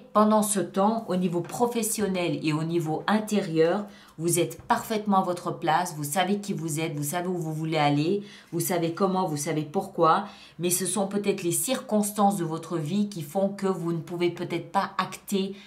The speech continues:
là, maintenant, tout de suite, vous devez peut-être patienter, c'est possible aussi.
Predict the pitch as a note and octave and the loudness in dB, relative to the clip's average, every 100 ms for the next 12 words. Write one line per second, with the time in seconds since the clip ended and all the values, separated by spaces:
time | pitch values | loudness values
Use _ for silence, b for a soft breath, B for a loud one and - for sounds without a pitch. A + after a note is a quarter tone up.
0 | B D#3+ E3+ F3+ E3 - F3+ F3 F3+ C#3+ | B 0 2 2 -2 -4 -6 -6 -8 -8
1 | - F#3 D#3 D3 E3 F3 E3+ D#3 F3+ - | -6 -6 -4 -4 -2 -4 -4 -4 -4 -6
2 | - E3 D3+ E3 D3 - C#3 - E3+ F3 | -6 -4 -4 -4 -6 -6 -4 -4 -4 -4
3 | E3+ F3 D#3 D3+ - - | -4 -4 -4 -2 -4 -8